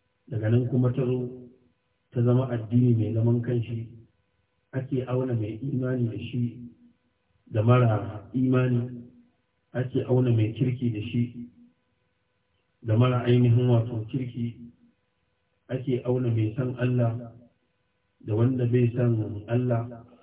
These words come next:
ake auna mai san gaskiya da wanda bai san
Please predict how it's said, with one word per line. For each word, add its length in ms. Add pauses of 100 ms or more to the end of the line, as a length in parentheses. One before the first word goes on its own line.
(1040)
ake 360
auna 640 (100)
mai 240
san 180
gaskiya 540
da 80
wanda 720 (880)
bai 300
san 480